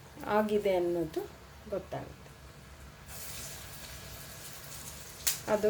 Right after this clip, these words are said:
ಎಣ್ಣೆ ಎಷ್ಟು ಹಿಡಿಸುತ್ತೆ, ಎಷ್ಟು ನಿಮ್ಗೆ ಇದಾಗುತ್ತೋ ಅಷ್ಟು ಹಾಕಿ ಚೆನ್ನಾಗಿ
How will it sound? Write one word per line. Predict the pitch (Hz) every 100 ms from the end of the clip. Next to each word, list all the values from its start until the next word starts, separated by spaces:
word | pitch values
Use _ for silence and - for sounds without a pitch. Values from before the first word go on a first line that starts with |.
| 214
ಎಣ್ಣೆ | 208 208 214 202
ಎಷ್ಟು | - 208 185
ಹಿಡಿಸುತ್ತೆ, | 185 180 - 175 185 180
ಎಷ್ಟು | - - 180 - - - - - -
ನಿಮ್ಗೆ | 180 175 165
ಇದಾಗುತ್ತೋ | 180 175 160 - 202 175
ಅಷ್ಟು | - 175 165
ಹಾಕಿ | 185 185 196 - 175 254 349 - - - - - -
ಚೆನ್ನಾಗಿ | - 214 220 226 226 277